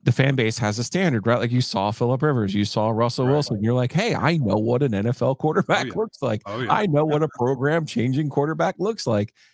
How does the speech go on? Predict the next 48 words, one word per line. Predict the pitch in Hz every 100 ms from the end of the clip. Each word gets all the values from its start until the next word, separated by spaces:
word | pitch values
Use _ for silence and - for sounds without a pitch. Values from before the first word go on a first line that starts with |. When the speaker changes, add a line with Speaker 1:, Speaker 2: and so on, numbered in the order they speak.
| _
Speaker 1:
And | 139
then | 156 165
when | 165
there's | 156 147
not | 127 143 190 285 -
one | - 131 147 147
of | 143 120
those, | 123 131 127
you | 131 -
kinda | - 247 285
scratch | - 151 143 143
your | 131
head | 135
a |
little | 131 123 123
bit | 117 117 117 _ _ _ _
and | 131 123
you | 123
go, | 117 104 123
"Okay, | - 76
well, | 87 90
w-, | 104 -
the | 117
next | 117 - -
guy | 90 92
will | 92
be | 87 107
it. | 95 -
The |
next | 98 143 -
guy | 120 104
will | 104 98
be | 110 107
it." | 104 - _ _ _
Where | 165 269
do | 320
you | 226
think | 165 165 160 - _
Cade | - 143 104
Klubnik | - 120 117 113 113 -
is, | 107 110 135 - - _
uh, | 110 -
in | 120
his | 113 107
Speaker 2:
Yeah. |
Speaker 1:
first | - 110 - -
full | 113 104
year | 98 101 104